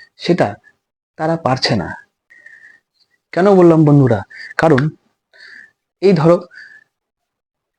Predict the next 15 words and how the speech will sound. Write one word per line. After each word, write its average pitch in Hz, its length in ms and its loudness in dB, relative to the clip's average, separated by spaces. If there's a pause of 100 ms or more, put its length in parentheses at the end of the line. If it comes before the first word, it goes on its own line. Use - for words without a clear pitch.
একটা 131 220 -4
বাড়িতে 139 320 2
কোনো 135 160 0
অনুষ্ঠান 151 460 0
হলো, 117 240 -6 (920)
এই 160 120 0
বেতনে 143 400 0
অনুষ্ঠান 160 400 2
করা 113 200 -4 (100)
খুবই 180 360 4 (500)
অসম্ভব 196 460 2
ব্যাপার 117 260 0
হয়ে 107 180 0
ওঠে 98 120 -4
যেটা। 98 260 -6